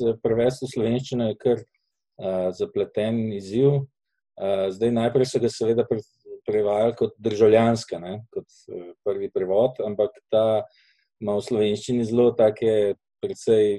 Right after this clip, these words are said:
neprijetne konotacije. Eh, potem sem zasledil na internetu, da so prevajali ta izraz tudi z ljubiteljsko znanostjo. Eh, no, tam je bila tudi všeč, eh,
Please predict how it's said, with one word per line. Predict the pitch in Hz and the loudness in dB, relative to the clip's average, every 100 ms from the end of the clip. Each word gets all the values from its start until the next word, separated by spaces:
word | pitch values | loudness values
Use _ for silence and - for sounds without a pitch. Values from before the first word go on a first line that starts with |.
| 101 | -6
neprijetne | 101 101 107 104 _ _ _ 107 110 110 113 - 117 117 113 107 | -10 -6 -6 -6 _ _ _ -4 -2 -2 -4 -2 0 0 0 0
konotacije. | 113 110 107 98 101 - 143 135 - _ _ _ _ _ - | -2 -2 -2 -2 -2 -2 -2 0 -6 _ _ _ _ _ -6
Eh, | 101 101 98 101 98 98 _ | -2 0 2 2 2 -2 _
potem | 107 - 127 127 131 120 | -8 0 2 2 0 -2
sem | - - - 113 110 110 110 110 110 104 | -8 -8 2 4 4 2 -2 -4 -8 -12
zasledil | 101 104 107 - 127 123 | -8 -4 -2 2 2 4
na | 117 | 2
internetu, | 127 135 120 123 131 120 | 2 0 0 -2 -4 -2
da | 113 107 | -2 -2
so | - 110 107 104 104 104 _ - | 2 4 4 4 2 -2 _ -4
prevajali | 110 107 107 117 113 113 | 0 2 2 2 0 0
ta | 117 | -2
izraz | 117 107 113 113 - | -2 0 -2 -2 -6
tudi | 120 110 101 | -6 -6 -8
z | 104 | -6
ljubiteljsko | 95 131 160 147 - 139 | -2 0 0 -2 -6 -2
znanostjo. | 135 147 156 - 147 131 | 0 -2 -4 -8 -6 -6
Eh, | - _ _ _ _ _ _ 101 98 98 104 | -10 _ _ _ _ _ _ -4 -2 -2 -4
no, | 113 | -2
tam | 127 127 120 | 0 0 -2
je | 104 | -2
bila | 107 104 101 - | 0 0 -2 -8
tudi | - 143 131 131 135 139 | -14 -12 -12 -14 -6 -4
všeč, | 123 156 147 139 - - | -2 -4 -4 -8 -18 -10
eh, | 123 | -8